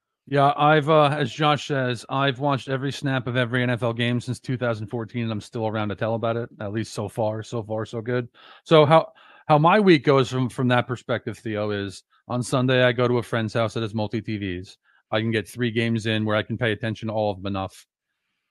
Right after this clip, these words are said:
at each slate. So take that off my plate. Then I wake up early Monday, watch the condensed version in preparation for mine and Josh's preview show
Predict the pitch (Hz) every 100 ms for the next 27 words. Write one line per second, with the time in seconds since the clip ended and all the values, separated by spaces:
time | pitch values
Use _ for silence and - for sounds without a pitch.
0 | - 113 117 - - 95 80 - _ _
1 | - 92 95 - _ _ _ _ 139 120
2 | 120 117 - 113 104 120 113 110 _ _
3 | 117 117 117 120 123 123 120 120 120 117
4 | 117 113 113 117 113 - 110 127 120 117
5 | 120 107 117 120 110 117 117 117 110 -
6 | 120 113 117 - 120 117 110 113 107 113
7 | 110 - 113 - _ - _ - 160 147
8 | 131 - 120 107 110